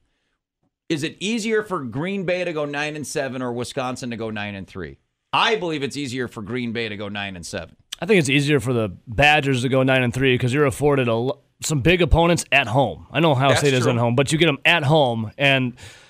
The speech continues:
Speaker 2: uh, when you're the Packers, your layup games, a lot of tough travel there, and you're going against other professionals.
Speaker 1: Yeah, well, and you don't really know what the layup games are. I mean, again, we think the
Speaker 2: Yeah,
Speaker 1: Redskins,
Speaker 2: exactly.
Speaker 1: the Giants, and the Lions are, are layup games.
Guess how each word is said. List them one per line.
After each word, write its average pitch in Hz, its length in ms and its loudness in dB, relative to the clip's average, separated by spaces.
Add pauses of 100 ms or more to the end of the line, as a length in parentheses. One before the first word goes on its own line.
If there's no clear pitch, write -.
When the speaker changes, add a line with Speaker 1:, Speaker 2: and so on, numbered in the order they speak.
(160)
Speaker 2:
uh, 127 200 2
when 151 140 2
you're 147 100 2
the 117 60 2
Packers, 135 680 0 (180)
your 143 340 4
layup 135 480 2
games, 135 640 0
a - 20 -14
lot 165 140 2
of 214 80 -2
tough 190 220 2
travel 143 400 2
there, 135 360 4
and 185 140 4
you're 196 80 4
going 175 160 4
against 156 240 2
other 139 360 4 (340)
professionals. 101 880 -2
Speaker 1:
Yeah, 262 240 -6
well, 147 180 0
and 143 160 -2
you 190 80 0
don't 160 160 -2
really 165 240 -2
know 170 200 -2
what 135 180 -2
the 127 60 -2
layup 120 360 -4
games 107 260 -6
are. 127 180 -4
I - 20 -14
mean, 104 160 -6
again, 110 260 -4
we 131 120 -4
think 175 460 -8
the 156 100 -6
Speaker 2:
Yeah, 160 60 0
Speaker 1:
Redskins, 123 400 0
Speaker 2:
exactly. 85 200 -6
Speaker 1:
the 143 80 -6
Giants, 147 600 -6
and 135 120 -8
the 127 140 -4
Lions 135 420 -6
are, 127 160 -4
are - 240 -12
layup 127 400 -4
games. 139 320 -6